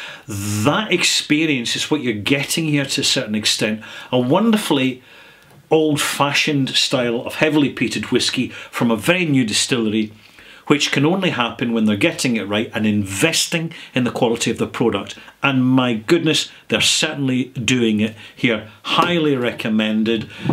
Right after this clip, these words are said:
For peat fans, this is a must-access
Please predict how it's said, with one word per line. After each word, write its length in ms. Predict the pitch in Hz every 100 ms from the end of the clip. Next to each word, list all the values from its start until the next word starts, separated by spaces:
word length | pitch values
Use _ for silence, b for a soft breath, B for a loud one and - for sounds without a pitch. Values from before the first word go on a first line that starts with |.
| B -
For 160 | 131 107 -
peat 260 | - 196 -
fans, 480 | 151 135 127 123
this 200 | 147 127
is 260 | - 143 -
a 160 | - 123
must-access 1800 | 127 143 160 170 - - - - _ _ 131 135 - 135 120 - -